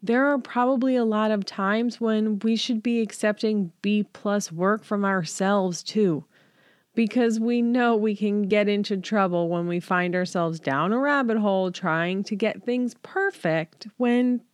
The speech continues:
they probably never will be. If you do already have a team, now is a great time to evaluate, how is everyone doing? Do you have the right butts in the right seats?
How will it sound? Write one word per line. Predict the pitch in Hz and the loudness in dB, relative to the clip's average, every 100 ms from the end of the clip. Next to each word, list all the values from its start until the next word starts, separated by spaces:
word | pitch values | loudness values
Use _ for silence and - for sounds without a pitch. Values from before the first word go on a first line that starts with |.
| - | -2
they | 277 269 | 2 2
probably | 269 - 262 269 302 277 269 | -2 -2 -2 0 -2 0 2
never | 226 208 196 190 185 | 2 2 0 0 0
will | 175 165 160 | 0 0 0
be. | - - 170 160 _ _ _ _ _ - | -2 -8 -10 -16 _ _ _ _ _ -2
If | 269 311 311 | 0 0 2
you | 311 | 2
do | 254 254 240 | 2 2 2
already | 226 214 185 175 | 2 2 0 0
have | 156 277 302 233 | -2 0 2 0
a | |
team, | 185 - 180 170 175 190 _ _ _ - | -2 -4 -4 -2 -4 -6 _ _ _ -4
now | 214 269 339 | 2 4 4
is | 254 | 2
a | 208 | 2
great | 196 185 | 0 0
time | 190 202 196 202 | 0 0 0 0
to | 196 | 0
evaluate, | 190 208 208 214 220 214 - | 2 2 2 2 2 -2 -6
how | - 214 349 | 0 2 2
is | 359 | 2
everyone | 359 339 294 220 | 0 0 2 2
doing? | 170 226 202 - 175 _ _ _ _ - | 2 0 -2 -4 -14 _ _ _ _ -4
Do | 226 | 2
you | 240 | 2
have | 226 320 302 | 2 2 2
the | 269 | 2
right | 202 196 202 - - | 0 2 0 0 0
butts | 202 214 - - - | 2 0 -6 -16 -6
in | 220 220 | -2 0
the | 196 | 0
right | 175 180 170 - | 0 0 -2 -6
seats? | - 170 - - - | -6 -6 -6 -10 -16